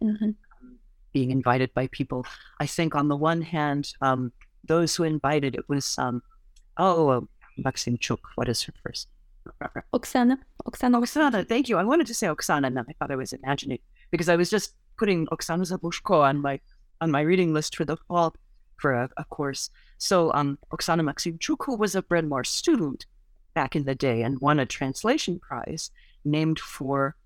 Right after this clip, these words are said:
Speaker 2: Richmond Lattimore, the classics professor and translator, contacted me about Words for War that came out, I think, also in twenty seventeen. Um, and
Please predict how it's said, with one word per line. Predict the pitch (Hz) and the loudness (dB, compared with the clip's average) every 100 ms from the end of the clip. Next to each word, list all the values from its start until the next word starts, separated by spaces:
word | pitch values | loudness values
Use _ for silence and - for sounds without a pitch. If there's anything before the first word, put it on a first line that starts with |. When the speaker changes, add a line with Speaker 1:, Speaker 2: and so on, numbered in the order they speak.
| _ - _ | _ -20 _
Speaker 2:
Richmond | 156 156 - 143 139 | -4 -4 -2 -2 0
Lattimore, | 143 147 185 175 156 127 131 | 0 0 0 -2 -2 -2 -2
the | - | -6
classics | - - 135 214 - - - - - - - - | -4 0 0 -2 -8 -8 -12 -14 -20 -20 -18 -6
professor | 151 131 - 123 | -2 -2 0 0
and | 127 | 2
translator, | 139 139 - 135 127 - - - | -2 -2 -2 -2 -2 -8 -20 -8
contacted | - 156 175 147 151 135 | 0 0 0 -4 -4 -2
me | 143 135 | -2 -2
about | - - 139 127 127 - - - - - | -6 -2 2 2 0 -4 -14 -20 -20 -2
Words | 156 151 - | 0 0 -2
for | - 127 | -6 -6
War | 135 196 208 135 123 - _ - _ - - | -4 0 2 2 0 -6 _ -20 _ -12 -6
that | 123 | -6
came | - 131 127 | -2 0 2
out, | 117 117 | 0 -2
I | |
think, | 117 135 135 | -4 -2 2
also | 147 - | 2 0
in | 113 | -4
twenty | - 120 127 | -4 -4 -4
seventeen. | - 120 120 123 131 123 - - - - - - - | -6 -4 -4 -4 -4 -4 -6 -20 -20 -20 -20 -20 -8
Um, | 131 120 120 - - | -6 -4 -6 -10 -6
and | 139 139 127 - | 0 2 2 0